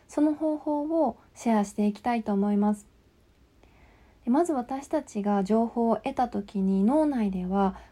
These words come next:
このように働いています。まず情報があって、それを認知します。そして思考が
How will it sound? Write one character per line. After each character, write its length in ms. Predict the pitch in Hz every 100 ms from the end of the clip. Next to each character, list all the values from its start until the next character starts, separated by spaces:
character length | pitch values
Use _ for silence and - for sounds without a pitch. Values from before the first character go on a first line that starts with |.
| -
こ 120 | 254
の 100 | 277
よ 120 | 302
う 40 |
に 160 | 277 196 - - -
働 380 | 214 202 202 202
い 40 |
て 100 | 202
い 60 | 196
ま 140 | 202
す。 140 | 196 - - - - - - - -
ま 120 | 320
ず 120 | 269
情 240 | 220 254
報 240 | 254 262 262
が 140 | - -
あ 80 |
っ 60 | 269 - -
て、 340 | 226 214 196 -
そ 180 | -
れ 160 | 262 277
を 340 | 277 311 220 - -
認 220 | 240 247
知 140 | 226 214
し 140 | -
ま 140 | 185
す。 140 | 190 - - _ - - -
そ 160 | - 311
し 100 | -
て 80 |
思 80 | 330 - -
考 280 | - 294 294
が 360 | 311 311 220